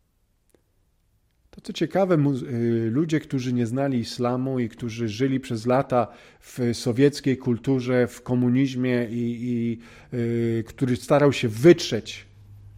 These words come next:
ten, te, to opium, a więc religię, jeździli, by wypełnić hadż i wracali, by w swojej wiosce uczyć o tym, czym jest islam.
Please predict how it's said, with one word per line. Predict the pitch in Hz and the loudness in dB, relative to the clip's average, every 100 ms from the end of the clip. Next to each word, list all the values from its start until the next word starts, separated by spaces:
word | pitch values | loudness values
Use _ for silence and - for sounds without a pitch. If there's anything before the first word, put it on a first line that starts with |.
| - - - | -20 -20 -6
ten, | 120 113 117 117 117 | -2 0 0 0 0
te, | 117 113 | 0 0
to | 127 117 | -4 8
opium, | 147 156 - 107 | 8 8 0 -4
a | 107 | -2
więc | 117 107 | -4 -2
religię, | 117 117 151 117 110 123 135 - _ _ _ _ _ _ _ _ - | 0 2 2 0 -2 -2 -6 -20 _ _ _ _ _ _ _ _ -4
jeździli, | 123 117 120 175 120 117 127 - | -2 -2 -4 -2 0 -2 -4 -4
by | 120 120 | -2 0
wypełnić | 110 123 131 123 117 | -2 -4 -2 0 -2
hadż | - 170 107 98 - _ _ _ - | -4 -8 -8 -10 -16 _ _ _ -4
i | |
wracali, | 117 127 120 165 175 160 | 0 0 0 2 2 2
by | 123 | 0
w | 120 | -4
swojej | - 123 120 | -4 -2 0
wiosce | 117 160 151 - | 0 -2 -2 -10
uczyć | - 156 151 135 - | -10 -8 -6 -6 -6
o | 131 | -8
tym, | - 117 | -6 -8
czym | 135 117 | -8 -10
jest | 104 | -8
islam. | 123 - 101 98 | -10 -10 -14 -16